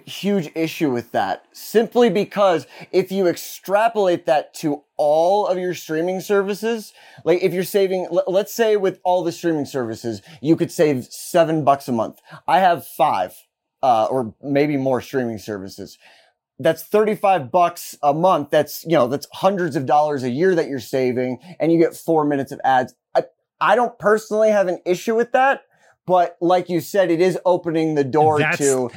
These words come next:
Speaker 2: that's the problem with it. Yeah.
Speaker 1: It's opening the door to not only raising the prices in the future, which you know they're going to do, but it's also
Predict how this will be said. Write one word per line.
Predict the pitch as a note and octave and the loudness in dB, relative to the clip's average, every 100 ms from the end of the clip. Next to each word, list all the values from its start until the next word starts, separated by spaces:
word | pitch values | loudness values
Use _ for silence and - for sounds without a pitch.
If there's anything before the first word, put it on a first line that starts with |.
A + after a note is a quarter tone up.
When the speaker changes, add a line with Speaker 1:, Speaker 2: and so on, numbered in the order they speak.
| - | -10
Speaker 2:
that's | A2+ D#3+ F3 - | -4 -2 -4 -4
the | C#3+ | -4
problem | D#3 C3+ A2 F#2 | 0 -2 -2 -6
with | F2+ - | -12 -16
it. | - - | -20 -12
Yeah. | G2 - _ _ _ - | -12 -12 _ _ _ -4
Speaker 1:
It's | F#3 - | -2 0
opening | G#3 A3 A3+ | -2 0 -2
the | |
door | G3+ G3 | 0 0
to | F#3 | 0
not | F3+ F#3+ | 2 0
only | F#3 | 0
raising | D3+ D#3+ E3 E3+ | 0 0 0 -2
the | D3+ | -2
prices | - D#3 D#3 D3+ D3+ | 0 0 0 -6 -4
in | |
the | C#3+ | -4
future, | - C#3+ C#3+ E3 | -2 -2 0 -2
which | C3+ B2 | -2 0
you | |
know | A#2 A#2+ | 2 2
they're | A#2+ | 0
going | A#2 A#2 A#2 | 0 -2 -2
to | A2 | -4
do, | F#2 A#2 B2 C#3+ A#3+ G3+ | -4 -2 -2 -4 -10 -6
but | D#3+ | -4
it's | D3+ | -2
also | - E3+ E3+ - F3 D#3 C#3+ C#3 | 0 2 2 0 2 4 4 0